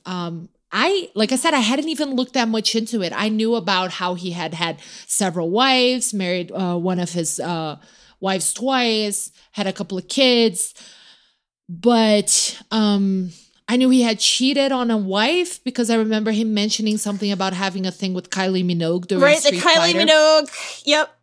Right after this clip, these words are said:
Speaker 2: yep, yep, yep.
Speaker 1: And he dra-, like, that was dug up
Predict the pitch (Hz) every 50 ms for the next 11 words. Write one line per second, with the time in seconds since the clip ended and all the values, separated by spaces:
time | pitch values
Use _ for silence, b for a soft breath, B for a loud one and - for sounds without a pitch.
0 | _ - 240 254 254 - - - 220 208 - - - - _ _ - 254 254 262
1 | 254 233 262 220 190 175 - 226 254 240 - 240 247 254 247 240 233 233 240 233
2 | 226 226 233 233 220 - - - - - 180 156 226 214 214 214 175 214 202 202
3 | 196 185 - -